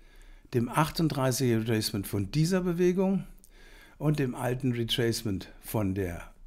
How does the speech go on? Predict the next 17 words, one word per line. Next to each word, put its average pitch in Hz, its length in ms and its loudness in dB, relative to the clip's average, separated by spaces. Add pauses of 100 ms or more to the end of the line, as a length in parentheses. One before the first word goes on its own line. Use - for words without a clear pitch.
(720)
All-Time-High 123 1000 4
zu - 180 -2
Jahreslow-Bewegung, 156 1300 0 (1200)
ähm, 143 360 4 (220)
plus 214 440 2
diesem 175 340 4
Chartpunkt. - 680 -2 (1400)
Das 127 200 0
wäre 170 260 2
also 143 240 2
die 127 220 0 (180)
perfekte 208 840 -2
Korrektur 127 800 0 (400)
von 117 340 0
dieser 190 380 4
gesamten 139 480 0
Bewegung 135 560 0